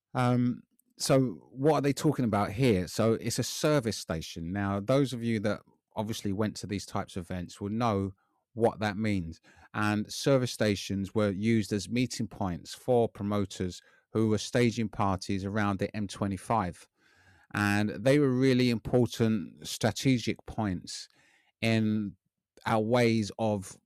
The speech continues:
getting people to the, whatever venue we're gonna be using in, in whichever part of the world, in whichever part of the world, <laughs> whichever part of the M twenty-five.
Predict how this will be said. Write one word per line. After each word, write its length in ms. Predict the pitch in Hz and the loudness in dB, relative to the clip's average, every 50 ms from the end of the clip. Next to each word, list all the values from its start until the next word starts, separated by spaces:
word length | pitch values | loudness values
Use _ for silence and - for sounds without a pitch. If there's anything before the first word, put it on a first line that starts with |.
| _ _ | _ _
getting 240 | - 127 123 123 107 | 2 4 4 4 2
people 420 | - - - 113 110 - 107 101 | 0 0 0 0 0 0 -2 -2
to 240 | 92 - - 117 110 | -2 0 0 2 2
the, 80 | 98 92 | 2 0
whatever 440 | 71 98 113 113 117 117 107 107 107 | 0 2 4 6 6 6 4 2 0
venue 300 | 95 107 104 104 104 101 | 0 0 2 2 2 0
we're 100 | 104 95 | 0 0
gonna 180 | 110 104 101 | 0 0 0
be 120 | 95 104 98 | 0 -2 -2
using 420 | 101 110 110 107 95 - 95 95 | 0 2 0 0 0 -2 -4 -2
in, 220 | 95 95 98 98 - | -2 -2 -2 -4 -6
in 140 | - 107 104 | -6 -4 -4
whichever 420 | 104 - - - - 120 120 117 | -4 -4 -6 -6 -6 -4 -4 -4
part 300 | - - - 110 107 - | -6 -4 -4 -4 -4 -4
of 100 | 90 92 | -6 -6
the 60 | - 98 | -4 -2
world, 400 | 98 101 98 95 85 85 - _ _ _ - | 0 0 0 0 -2 -4 -8 _ _ _ -10
in 100 | 98 92 | -10 -8
whichever 360 | - 92 - - 80 92 90 | -8 -8 -8 -8 -8 -8 -10
part 260 | - - 87 78 - | -6 -6 -6 -6 -4
of 60 | 80 | -4
the 60 | - 82 | -2 -2
world, 240 | 80 - - - - _ - - 151 147 | -2 -2 -6 -10 -14 _ -14 -14 -12 -12
<laughs> 320 | 143 151 147 117 - 87 - | -10 -12 -12 -10 -10 2 4
whichever 460 | 139 131 - - 127 127 127 123 107 | 4 6 6 6 4 4 4 4 2
part 320 | - - 120 104 101 92 | 2 2 2 4 4 2
of 40 | 92 | 2
the 100 | 98 107 | 2 2
M 120 | 101 98 98 | 2 2 0
twenty-five. 720 | - - 101 98 95 92 - - 110 104 87 85 85 | 0 0 0 0 0 -2 0 0 2 2 0 -2 -6